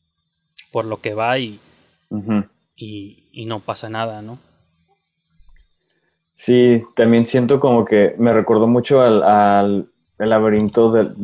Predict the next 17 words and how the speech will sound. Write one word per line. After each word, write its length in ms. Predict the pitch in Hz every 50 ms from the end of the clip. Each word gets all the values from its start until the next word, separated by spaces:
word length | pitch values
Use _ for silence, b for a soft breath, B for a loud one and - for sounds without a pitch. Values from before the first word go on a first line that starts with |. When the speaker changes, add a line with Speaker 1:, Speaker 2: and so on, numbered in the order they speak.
| 101 92
Speaker 2:
del 380 | - 104 101 98 98 98 98 95
fauno, 460 | - - 104 104 107 110 117 131 131
como 260 | - 113 104 101 98 92
que 280 | - 101 92 92 90 - _ _ _ _ _ _
toda 200 | - 101 101 104
esta 200 | 104 - - 120 117
Speaker 1:
Simón. 40 |
Speaker 2:
fantasía 800 | 117 110 104 - 104 98 - - - 104 104 107 110 110 110 110 107 107
in-, 200 | 104 101 95 - _ _
infantil, 580 | - 104 104 101 101 98 98 85 - 113 117 107
pero 440 | - 107 98 98 98 98 95 92 - _ _ _ _ _ _ _ _ _ _ _ _ _ _ _ _ _ _ - - -
como 360 | - 104 104 104 104 101 95
con 160 | - 104 101
un 80 | 101 104
acercamiento 1300 | 107 - 117 104 - 104 98 101 101 101 98 - - 107 104 104 104 101 98 95 92 92 90 80 - _ _ _ _ _ _ _ _ _ _ _ _ _ _ _ _
de 180 | - 101 113 107
horror. 380 | 104 104 - 101 107 143 170